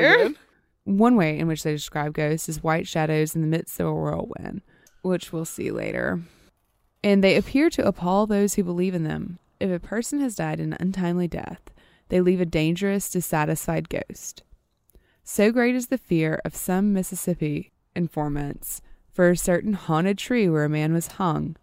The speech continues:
Speaker 1: that they will go five or six miles out of their way to avoid passing the spot. There's very much a tendency toward human ghosts,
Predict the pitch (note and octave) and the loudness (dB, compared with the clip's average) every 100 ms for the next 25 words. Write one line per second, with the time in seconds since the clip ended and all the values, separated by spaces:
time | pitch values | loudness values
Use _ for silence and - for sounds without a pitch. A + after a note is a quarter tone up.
0 | _ _ _ _ _ _ - F3+ E3 E3 | _ _ _ _ _ _ -4 2 4 4
1 | E3+ D#3+ - E3 F3 A#3 - A3 - F#3 | 4 2 2 2 2 0 -2 -4 0 2
2 | E3+ E3+ - D3+ E3 G3 G3+ E3 D#3 D#3+ | 2 0 0 0 2 2 2 2 2 0
3 | D#3+ D3 E3 D#3+ D#3+ - C3+ - - D#3 | -2 -2 0 0 0 -4 -6 -10 -10 -10
4 | - - - - - - - _ _ _ | -12 -12 -12 -14 -16 -20 -20 _ _ _
5 | G#3 F#3+ F3+ F3+ - - E3+ E3+ G3+ A3 | 0 4 6 4 0 -10 -8 2 4 6
6 | A3 G3 D#3 C#3+ - - E3 D#3 D3+ - | 6 6 4 0 -4 -4 -2 0 -2 -4
7 | C#3+ D3 - D#3 D3+ D3 - - A3+ G3 | -6 -6 -6 -2 -2 -2 -4 0 2 2
8 | D#3+ - - - - - | -2 -8 -10 -12 -12 -14